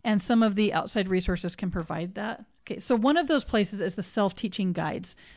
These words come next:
There are self-teaching guides for the major branches of science, and so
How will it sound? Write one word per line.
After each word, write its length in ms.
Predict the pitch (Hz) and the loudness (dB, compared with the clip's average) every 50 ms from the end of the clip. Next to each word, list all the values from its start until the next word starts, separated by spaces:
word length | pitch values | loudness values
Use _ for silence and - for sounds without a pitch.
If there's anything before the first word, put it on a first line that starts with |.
| _ - | _ -8
There 280 | 233 220 285 302 311 | 0 2 4 6 6
are 180 | - 277 262 226 | 6 6 6 4
self-teaching 720 | - - - 220 208 196 - - 233 208 - 233 214 202 | 4 4 4 4 4 4 2 0 0 2 4 4 4 6
guides 340 | 175 185 165 170 175 180 - | 4 4 4 4 4 2 2
for 120 | 156 208 180 | 0 0 2
the 80 | 190 | 2
major 320 | 180 180 175 175 165 196 180 | 4 4 4 4 2 2 2
branches 400 | 185 180 165 170 180 - 180 180 | 2 0 0 -2 -2 -4 -4 -4
of 80 | 165 | -4
science, 420 | - - 170 156 165 175 196 247 - | -4 -4 -2 -2 -2 -2 -4 -4 -4
and 180 | - 208 190 | -4 -4 -4
so 380 | - - 214 196 196 190 185 | -2 0 2 2 2 2 0